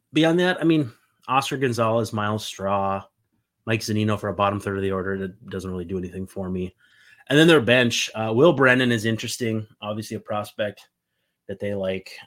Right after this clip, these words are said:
um, a fair amount. Tyler Freeman, Gabriel Arias, Arias, excuse me, and then Zach Collins, uh, the former White Sox, backing up behind the plate. Honestly, I, I don't look at an offense that has enough depth,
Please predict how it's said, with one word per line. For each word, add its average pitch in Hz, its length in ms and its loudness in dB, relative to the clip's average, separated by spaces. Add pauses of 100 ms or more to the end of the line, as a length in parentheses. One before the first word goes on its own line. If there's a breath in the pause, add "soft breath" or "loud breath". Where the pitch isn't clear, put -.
um, 90 380 -14 (640)
a 107 60 -10
fair 107 280 0
amount. 95 460 -4 (440 soft breath)
Tyler 127 180 6
Freeman, 113 360 2
Gabriel 107 500 0
Arias, 98 640 -4 (420)
Arias, 101 400 0
excuse 98 400 -10
me, 92 160 -10 (540 soft breath)
and 107 100 -4
then 101 140 -2
Zach 98 300 -4
Collins, 95 600 -6
uh, 85 180 -8
the 92 80 -14
former 101 240 -8
White 95 240 -10
Sox, 90 400 -8 (360)
backing 98 340 -8
up 85 160 -12
behind 90 260 -16
the 87 40 -14
plate. 92 340 -12 (800 soft breath)
Honestly, 151 480 4
I, 123 200 4
I 127 40 4
don't 131 260 4
look 131 180 2
at 123 100 2
an 107 100 2
offense 104 440 0
that 107 120 -2
has 101 200 0
enough 101 360 -2
depth, - 420 0